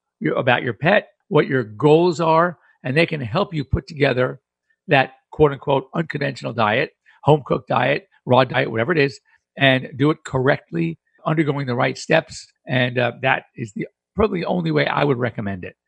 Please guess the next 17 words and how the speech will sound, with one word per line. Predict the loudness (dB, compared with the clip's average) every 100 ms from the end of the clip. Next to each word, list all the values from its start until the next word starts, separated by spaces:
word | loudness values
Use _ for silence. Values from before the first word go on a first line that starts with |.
| _
For | -2 -2
the |
raw, | 2 6 6 6 -2
'cause | -12 -2
my | 0
diet | 2 2 2 2
is | 2
raw, | 4 4 6 4 0 _
what | -4 -2
we | -2
decided | -6 -4 -4 -6
to | -2
do, | 4 4 4 -2 _ -8
we | -6
subjected | -4 -6 0 0 2 -6 -6 -16 _ _
the | 0 2 2 -2 -8
process | 0 2 2 2 0 0